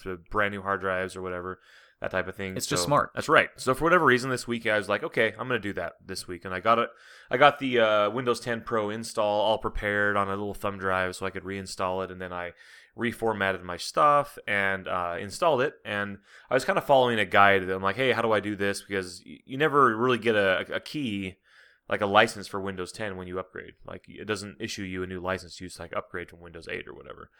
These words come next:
Speaker 1: And, um, and so this, this guy that I was reading said, you know, it, your, your license is tied to your hardware profile. So based on your hardware profile that it has stored with Microsoft, then it'll activate your Windows and you'll be perfectly fine.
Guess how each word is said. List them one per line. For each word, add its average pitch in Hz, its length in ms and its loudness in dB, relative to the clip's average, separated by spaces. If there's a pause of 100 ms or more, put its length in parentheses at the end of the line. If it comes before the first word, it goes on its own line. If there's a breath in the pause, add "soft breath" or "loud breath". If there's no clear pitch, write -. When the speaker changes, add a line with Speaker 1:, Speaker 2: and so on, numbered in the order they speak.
(460 soft breath)
Speaker 1:
And, 95 300 0
um, 87 440 4 (240)
and 107 140 -8
so 120 120 0
this, 110 160 0 (100)
this 120 160 -8
guy 180 260 4
that 143 80 4
I 107 60 6
was 101 160 -2
reading 101 340 -2
said, 95 460 2
you 131 120 -10
know, 101 160 2
it, 113 260 -4
your, 117 480 4 (120)
your 123 140 -2
license 139 400 6
is 113 140 -8
tied 120 320 0
to 101 100 -14
your 98 120 -4
hardware 98 400 -2
profile. 90 580 -8 (420 loud breath)
So 107 160 -6
based 117 260 0
on 110 140 -2
your 101 100 -4
hardware 113 440 2
profile 110 600 2
that 101 200 -4
it 92 100 -10
has 95 180 -4
stored 113 420 -4
with 101 140 -12
Microsoft, 104 680 -2
then 92 340 -8
it'll 95 280 -6
activate 92 440 -6
your 87 140 -12
Windows 98 540 -6
and 92 100 -16
you'll 92 80 -12
be 92 100 -18
perfectly 92 400 -14
fine. 85 280 -14